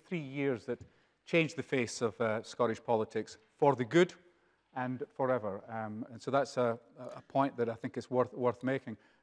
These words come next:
I suppose the other issue for me, it's quite nostalgic, because whilst I spent thirty years in elected politics, this is the first time I've sat in the well of the new Scottish Parliament. Um, and I feel very privileged, and I feel very pleased as a result of that.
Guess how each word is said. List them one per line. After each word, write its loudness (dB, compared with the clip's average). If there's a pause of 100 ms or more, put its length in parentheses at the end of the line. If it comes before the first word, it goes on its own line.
I -6
suppose 4
the 6
other 4
issue 0
for -2
me, 0
it's 0
quite 0
nostalgic, 2
because 0 (560)
whilst 6
I 4
spent -4
thirty 2
years 0
in -2
elected 0
politics, -2 (220)
this -8
is -8
the -6
first -4
time 0
I've -2
sat 0 (300)
in -8
the -2
well 2 (240)
of -12
the -6
new -2 (200)
Scottish -4
Parliament. -2 (340)
Um, -4
and -4
I -2
feel -4
very -2
privileged, -2 (300)
and -14
I -12
feel -8
very -2
pleased -8 (240)
as -14
a -8
result -4 (260)
of 0
that. -4